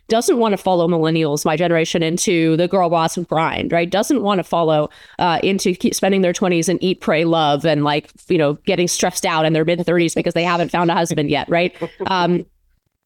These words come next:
maybe they don't wanna make those mistakes. Maybe they're looking at, uh, the mistakes of the previous generations and, and at least some sub portion of them. I think statistics show that this is not a general Gen Z position. In fact,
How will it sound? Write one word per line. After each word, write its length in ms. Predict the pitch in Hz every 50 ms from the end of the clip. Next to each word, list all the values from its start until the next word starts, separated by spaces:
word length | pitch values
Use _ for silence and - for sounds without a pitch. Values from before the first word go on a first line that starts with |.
| -
maybe 240 | 233 214 208 233 349
they 120 | 233 226
don't 260 | 214 - 202 254 - -
wanna 180 | 214 214 202
make 220 | 175 165 160 - -
those 220 | 160 160 170 -
mistakes. 420 | 196 160 - - 180 170 160 -
Maybe 160 | 190 165 160 170
they're 160 | 170 165 165
looking 340 | 170 170 - - 175 170 -
at, 300 | - 156 156 139 - - - - - -
uh, 100 | - 170
the 80 | 160 170
mistakes 460 | 175 170 170 - - 165 165 - 175
of 80 | 175 156
the 80 | 160
previous 340 | 147 - 175 160 160 160 -
generations 560 | - 170 156 160 151 156 151 - 165 151 -
and, 160 | - 151 156 -
and 180 | - 156 156 147
at 160 | 151 180 -
least 280 | 269 330 330 - - -
some 220 | - 247 233 233
sub 400 | 233 - - 233 220 226 214 - -
portion 280 | 214 202 185 - - 170
of 60 | 151
them. 160 | 160 151 147
I 80 | 143 165
think 300 | - 196 165 - - _ -
statistics 520 | - - 190 175 208 196 185 - 170 - -
show 200 | - 175 160 151
that 120 | 147 -
this 140 | - 165 -
is 100 | 156 151
not 300 | 160 151 147 151 147 131
a 60 | 143
general 480 | 139 - 156 143 143 143 139 131 127 151
Gen 260 | - - 160 147 160
Z 200 | - - 147 135
position. 460 | - 147 143 139 - - 214 269 285
In 120 | 202 151
fact, 260 | - 147 143 139 -